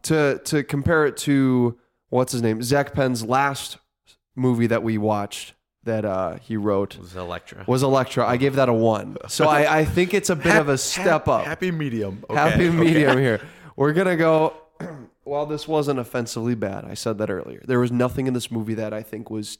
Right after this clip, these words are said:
Speaker 1: terrible, that was like, "All right, this is a disservice to Hulk." Sure, he could have smashed more. He could have been smash-, but he can't get his heart rate up. He can't get too excited. Come on, guys.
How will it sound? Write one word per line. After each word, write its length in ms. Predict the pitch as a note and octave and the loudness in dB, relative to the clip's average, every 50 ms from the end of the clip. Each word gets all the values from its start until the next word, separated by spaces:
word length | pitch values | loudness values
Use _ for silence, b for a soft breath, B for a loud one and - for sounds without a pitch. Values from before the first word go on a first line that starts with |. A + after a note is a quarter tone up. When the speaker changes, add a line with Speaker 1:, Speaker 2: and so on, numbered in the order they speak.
| _ - | _ -20
Speaker 1:
terrible, 680 | - - - - A2 A2+ A2 A2+ G#2+ G2+ G#2+ G#2 G#2+ | -20 -12 -2 0 2 4 4 4 2 2 -2 -4 -4
that 160 | G#2+ A2 G#2 | -4 -6 -6
was 160 | G#2 A2+ G#2+ | -6 -8 -8
like, 240 | A2 A2 G#2+ G#2 _ _ _ _ _ _ _ _ _ - | -8 -8 -10 -10 _ _ _ _ _ _ _ _ _ 0
"All 140 | A#2+ A#2 | 2 4
right, 200 | A2 A2 G#2 G2+ | 4 4 4 2
this 180 | F#2+ A2 A2+ - | 0 -2 0 0
is 140 | C3 A#2+ A#2 | 0 0 0
a 60 | A2+ | 0
disservice 720 | G#2+ G#2+ A#2 A2 - - - C#3+ C#3 C#3+ C#3+ C#3+ C#3+ C#3 - | 0 0 0 0 0 0 2 2 2 4 2 2 -2 -2 -2
to 100 | - B2+ A2+ | -2 -2 0
Hulk." 400 | G#2 A2 G#2+ A2 A2 - - - _ _ _ _ _ _ _ _ _ - | 0 0 0 0 -2 -4 -8 -16 _ _ _ _ _ _ _ _ _ -6
Sure, 220 | - D3 C#3 C3 | 0 0 2 2
he 140 | C3+ C#3 B2+ | 2 0 0
could 120 | - C3 | 0 0
have 140 | A#2+ A2+ G#2+ | 0 0 0
smashed 500 | - - - A#2+ A2 F#2+ F#2+ - - - | -2 -2 0 -2 -2 -4 -6 -12 -16 -16
more. 220 | A2+ - - - - _ | -16 -16 -16 -18 -20 _
He 60 | - - | -18 -8
could 140 | - B2 | -6 -4
have 80 | A2 G#2 | -4 -4
been 160 | G#2 G2+ G#2+ - _ _ _ _ | -6 -8 -10 -14 _ _ _ _
smash-, 500 | - - - - C3 B2 A#2+ A#2 A2 - - _ _ _ _ _ | -16 -14 -12 -8 -6 -6 -6 -6 -8 -12 -16 _ _ _ _ _
but 160 | C#3+ D3+ D3 | -6 -6 -6
he 80 | D3+ D#3 | -6 -8
can't 320 | - - D4 D4 - - | -6 -2 -2 -2 -2 -2
get 120 | - C#3 B2+ | -2 0 0
his 120 | B2+ - | 0 0
heart 180 | - C3 A#2 G#2+ | -2 -2 -2 0
rate 160 | A2+ G#2+ G#2 | -2 -4 -4
up. 160 | G#2 - - | -8 -10 -12
He 60 | A#2 | -14
can't 200 | - - D#3+ D#3 | -10 -10 -10 -10
get 160 | - F3+ - | -10 -12 -12
too 140 | - - B2+ | -10 -10 -10
excited. 500 | A#2 - - - - - - - - - | -8 -10 -12 -16 -16 -18 -20 -20 -20 -20
Come 160 | - - E3+ | -16 -10 -6
on, 140 | F#3+ F3+ A#2+ | -6 -6 -6
guys. 380 | - - - _ _ - - | -8 -14 -20 _ _ -20 -20